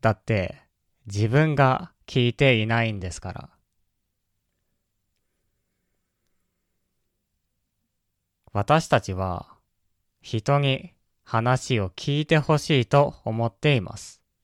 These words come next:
どんな人でも、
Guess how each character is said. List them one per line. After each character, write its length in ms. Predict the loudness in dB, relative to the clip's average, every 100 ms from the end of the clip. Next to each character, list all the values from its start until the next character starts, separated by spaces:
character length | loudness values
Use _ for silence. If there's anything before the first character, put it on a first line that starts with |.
| _ _ _ _ _ _ _ _ _ _ _ _ _ _ _ _ _ _ _ _ _ _ _ _ _ _ _ _ -2
ど 160 | 2
ん 80 | 4
な 100 | 2
人 220 | 0 -2
で 100 | -4
も、 460 | -4 -4 -4 -6 -14